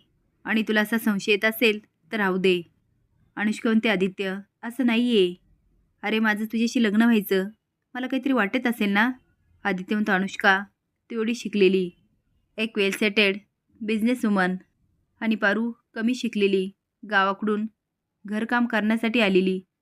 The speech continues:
एक साधी मोलकरीण, तू तिची आणि तुझी कशी बरोबरी करू शकते?" हे सगळं लपून पारू ऐकत असते. आदित्यच्या बोलण्यामुळे तिच्या डोळ्यात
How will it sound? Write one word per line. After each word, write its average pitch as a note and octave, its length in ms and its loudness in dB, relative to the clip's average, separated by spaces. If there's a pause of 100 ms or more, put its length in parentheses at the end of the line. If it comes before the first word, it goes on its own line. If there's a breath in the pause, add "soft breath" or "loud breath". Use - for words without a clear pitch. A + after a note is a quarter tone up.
(120)
एक B3 140 -10
साधी G#3+ 300 -2
मोलकरीण, F#3+ 560 2 (480)
तू B3+ 60 -6
तिची A3+ 260 -4
आणि A3+ 160 4
तुझी A3 420 -2 (320)
कशी A#3+ 220 -2
बरोबरी G#3 360 0
करू G3 220 0
शकते?" F#3 520 -8 (640)
हे G#3+ 80 -6
सगळं G#3 260 -2
लपून G3+ 420 -4 (260)
पारू G#3+ 240 -4
ऐकत F#3+ 320 -4
असते. F#3+ 420 -2 (760)
आदित्यच्या G3 460 -4
बोलण्यामुळे F#3+ 580 0 (360)
तिच्या A#3 180 -8
डोळ्यात G#3 260 -2